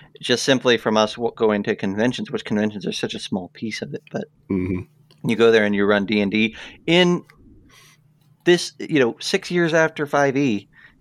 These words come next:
Speaker 1: has been created, or however long it's been at this point, and you have new people playing five E at your table at Gen Con, right? Like, that's, that's, uh,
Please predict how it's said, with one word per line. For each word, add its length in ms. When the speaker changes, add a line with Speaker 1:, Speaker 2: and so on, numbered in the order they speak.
Speaker 1:
has 120
been 200
created, 340
or 100
however 320
long 200
it's 80
been 140
at 80
this 140
point, 300
and 160
you 100
have 160
new 180
people 340
playing 260
five 240
E 100
at 100
your 80
table 360
at 200
Gen 240
Con, 280
right? 240
Like, 200
that's, 580
that's, 340
uh, 400